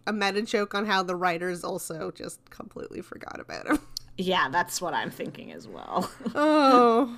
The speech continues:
Speaker 1: we're sorry, Nepter. You're a genuinely tragic figure. And, like, in light of all that, it's, it's hard not to feel like, despite his many, many, many faults, Ice King might have been a better dad. <laughs>
Speaker 2: Oh, man.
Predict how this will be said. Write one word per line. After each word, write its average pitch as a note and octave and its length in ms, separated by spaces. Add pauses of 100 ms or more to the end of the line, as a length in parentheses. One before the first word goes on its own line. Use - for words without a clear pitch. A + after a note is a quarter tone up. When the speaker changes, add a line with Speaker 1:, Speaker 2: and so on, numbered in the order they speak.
(120)
Speaker 1:
we're D#4 100
sorry, G#3+ 440
Nepter. G3 420
You're A#3 380 (480)
a G#3 80
genuinely G3+ 540
tragic F3 440
figure. F3+ 380
And, G3 180
like, G3 220 (100)
in A3 220
light G3+ 240
of C#4 100
all C#4+ 240
that, D#4 420
it's, - 380 (360)
it's G3 160
hard A3+ 360
not F#3+ 480
to G#3 100
feel F3+ 460
like, - 460 (360)
despite F#3+ 360
his F3+ 160
many, E3+ 420
many, E3 440 (340)
many G3 1120
faults, F#3 580
Ice F3+ 260
King E3+ 320
might G3 200
have - 140
been - 160
a - 60
better - 280
dad. - 460
<laughs> - 40 (840)
Speaker 2:
Oh, F3 240
man. D3+ 460